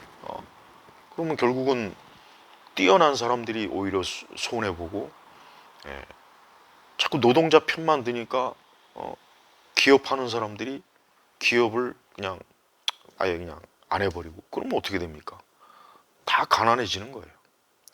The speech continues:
예. 예, 성경의 기독교 교리 중에 그리스도의 십자가 교리 다음으로 인간의 이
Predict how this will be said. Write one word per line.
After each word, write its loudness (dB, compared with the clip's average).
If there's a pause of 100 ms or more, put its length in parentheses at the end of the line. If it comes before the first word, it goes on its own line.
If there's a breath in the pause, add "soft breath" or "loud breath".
예. -18
예, -8 (520)
성경의 0
기독교 2
교리 0
중에 0 (1200)
그리스도의 -4
십자가 2
교리 -4
다음으로 -6 (640 loud breath)
인간의 4
이 -10